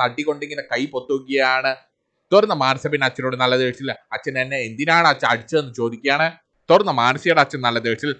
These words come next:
"മുമ്പ് ഞാൻ ഇത് തന്നപ്പോൾ നീ നന്നാകുമെന്ന് ഞാൻ കരുതിയ, പക്ഷെ എനിക്ക് തെറ്റിപ്പോയി, നീ നന്നായില്ല, നീ വീണ്ടും വഷളാവുകയാണ് ഉണ്ടായത്, നീ എന്തിനാടി കൃഷിന്റെ കൺമണിയുടെ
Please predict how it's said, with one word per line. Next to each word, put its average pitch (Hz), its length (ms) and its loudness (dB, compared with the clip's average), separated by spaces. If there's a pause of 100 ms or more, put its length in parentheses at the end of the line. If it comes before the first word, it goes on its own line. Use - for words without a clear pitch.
(180)
"മുമ്പ് 143 220 0 (100)
ഞാൻ 202 180 4
ഇത് 165 160 -2
തന്നപ്പോൾ 143 400 0
നീ 135 60 -8 (100)
നന്നാകുമെന്ന് 190 760 4
ഞാൻ 139 160 0
കരുതിയ, 127 380 2
പക്ഷെ 131 240 -2
എനിക്ക് 135 260 -8
തെറ്റിപ്പോയി, 147 460 0
നീ 131 40 -10 (120)
നന്നായില്ല, 139 460 0 (120)
നീ 127 80 -12 (180)
വീണ്ടും 185 380 -2
വഷളാവുകയാണ് 160 760 2
ഉണ്ടായത്, 117 300 0 (280)
നീ 165 60 -2 (100)
എന്തിനാടി 185 500 2
കൃഷിന്റെ 147 420 -4 (120)
കൺമണിയുടെ 147 500 -4